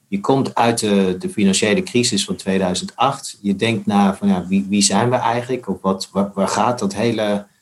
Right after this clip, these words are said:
verzekeringswereldje over? Hoe zien we de ontwikkeling van die wereld? Zijn we het daarmee eens of niet eens?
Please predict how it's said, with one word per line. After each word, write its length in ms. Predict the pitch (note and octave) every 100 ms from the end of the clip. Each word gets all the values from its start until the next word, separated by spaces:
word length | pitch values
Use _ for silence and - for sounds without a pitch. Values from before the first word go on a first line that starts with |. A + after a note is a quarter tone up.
| _ _ _ -
verzekeringswereldje 920 | A2 A#2+ A#2 A2+ G#2 A2 G#2 G2+ G2
over? 420 | G#2 G#2 G#2 A2
Hoe 200 | G#2 G#2+
zien 200 | - A#2
we 80 | G#2+
de 80 | G2+
ontwikkeling 520 | F#2+ A2 B2 B2 A#2
van 140 | A2+
die 120 | G#2+ G2+
wereld? 560 | G#2 G2 G2 G2+ -
Zijn 200 | - - G#2
we 40 |
het 80 | G2
daarmee 320 | G2+ G2 G2
eens 240 | A2+ G#2 G2+
of 120 | F#2+
niet 180 | B2+ -
eens? 440 | A#2 A#2+ C3+